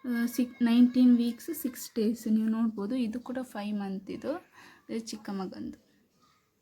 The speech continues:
ಇದು ನಿಮ್ಗೆ ಅಷ್ಟೊಂದು ಅರ್ಥ ಆಗ್ಲಿಕ್ಕಿಲ್ಲ, ಯಾಕಂದ್ರೆ ಬರ್ದ್ಬಿಟ್ಟು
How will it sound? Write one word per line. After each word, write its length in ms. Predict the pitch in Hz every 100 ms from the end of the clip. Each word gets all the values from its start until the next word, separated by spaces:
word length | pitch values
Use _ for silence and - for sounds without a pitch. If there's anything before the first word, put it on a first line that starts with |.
| _ _ _ _ _ _ _ _ _ _ _
ಇದು 100 | 220
ನಿಮ್ಗೆ 180 | 220 220
ಅಷ್ಟೊಂದು 520 | 214 220 - 294 277
ಅರ್ಥ 260 | 240 - -
ಆಗ್ಲಿಕ್ಕಿಲ್ಲ, 920 | 233 208 220 - - 247 - 220 226 220 214
ಯಾಕಂದ್ರೆ 480 | 214 220 214 220 220
ಬರ್ದ್ಬಿಟ್ಟು 1000 | 214 214 214 - _ - 240 233 -